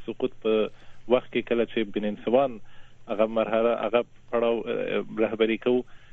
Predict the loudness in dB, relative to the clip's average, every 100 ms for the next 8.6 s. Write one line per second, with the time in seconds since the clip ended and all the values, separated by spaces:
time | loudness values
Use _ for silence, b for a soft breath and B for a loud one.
0 | b 0 2 0 2 2 4 4 4 2
1 | 4 2 -2 -2 -2 2 2 2 2 -4
2 | -6 -4 0 0 2 0 -2 -8 -6 -2
3 | 0 -2 0 2 4 2 0 0 2 2
4 | 0 0 0 2 0 0 -10 b b b
5 | -10 -4 -2 2 0 0 -2 2 2 2
6 | 0 2 4 2 0 -8 -14 -6 0 0
7 | 4 2 2 -4 -14 -2 2 2 2 0
8 | 0 0 0 -2 -2